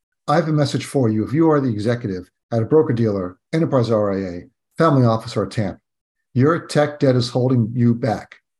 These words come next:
Your old software platforms are rusty and falling apart, and they need a complete overhaul or to be replaced entirely. Your disparate systems don't communicate with each other, and is driving your ops staff and advisors crazy with manual processes and other errors.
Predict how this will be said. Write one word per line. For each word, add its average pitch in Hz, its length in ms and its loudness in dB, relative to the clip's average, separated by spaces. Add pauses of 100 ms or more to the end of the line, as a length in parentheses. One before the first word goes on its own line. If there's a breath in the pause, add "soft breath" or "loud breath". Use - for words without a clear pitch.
(460)
Your 147 120 0
old 165 220 2
software 143 320 0
platforms 120 540 0
are 107 100 -2
rusty 143 340 -2
and 107 120 -2
falling 107 260 -4
apart, 151 360 -2 (180)
and 117 120 -4
they 107 120 -2
need 117 200 2
a 113 40 -2
complete 113 320 -2
overhaul 160 680 0
or 131 160 0
to 113 60 -2
be 110 80 -2
replaced 120 480 -2
entirely. 98 680 -8 (540 soft breath)
Your 120 100 2
disparate 127 480 2
systems 135 320 0
don't 180 240 2
communicate 208 400 4
with 151 100 2
each 143 140 0
other, 107 320 0 (220)
and 120 80 -2
is 120 100 -2
driving 147 320 4
your 123 140 2
ops 123 220 -2
staff 123 280 -2
and 117 100 -4
advisors 110 640 -4
crazy 160 540 0
with 110 180 -4
manual 113 300 -2
processes 110 720 -4
and 98 100 -6
other 98 220 -6
errors. - 460 -10